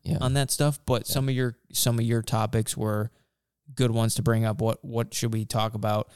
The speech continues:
Speaker 2: I mean, hey, here's a real one. How much whiskey can I drink if I'm babysitting? Should I drink any whiskey? If
Speaker 1: Oh.
Speaker 2: I'm, if I'm, Morgan's not
Speaker 3: Yeah,
Speaker 2: here, if
Speaker 3: yeah.
Speaker 2: she's at work,
Speaker 3: Right,
Speaker 2: like
Speaker 3: if you're in charge for the night, if you're
Speaker 2: Right.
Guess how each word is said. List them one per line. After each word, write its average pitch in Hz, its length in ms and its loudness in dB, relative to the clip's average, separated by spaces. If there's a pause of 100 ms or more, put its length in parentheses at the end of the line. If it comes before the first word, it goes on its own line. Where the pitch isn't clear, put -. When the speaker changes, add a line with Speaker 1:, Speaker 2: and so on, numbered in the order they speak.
(200)
Speaker 2:
I 131 40 4
mean, 131 280 6
hey, 139 220 2
here's 131 280 2
a 160 60 2
real 135 240 4
one. 110 320 2 (540)
How 123 60 2
much 175 220 2
whiskey 139 320 0
can 117 160 -2
I 117 80 2
drink 117 520 0 (260)
if 117 100 -4
I'm 123 160 4
babysitting? 113 560 0 (500)
Should - 180 2
I 123 80 6
drink 127 320 4
any 151 200 4
whiskey? - 460 -2 (380)
If 120 140 2
Speaker 1:
Oh. 113 40 4
Speaker 2:
I'm, 117 320 2
if 120 140 0
I'm, 120 480 4
Morgan's 127 480 4
not 123 200 4
Speaker 3:
Yeah, - 60 0
Speaker 2:
here, 139 260 2
if 117 60 2
Speaker 3:
yeah. 120 100 4
Speaker 2:
she's 123 140 6
at - 120 2
work, 127 300 2
Speaker 3:
Right, 110 120 4
Speaker 2:
like 110 100 2
Speaker 3:
if - 60 -14
you're 107 180 0
in 110 100 0
charge 113 360 2
for 123 120 -4
the 123 60 0
night, 123 340 0
if 101 180 -6
you're 98 320 -4
Speaker 2:
Right. 135 340 2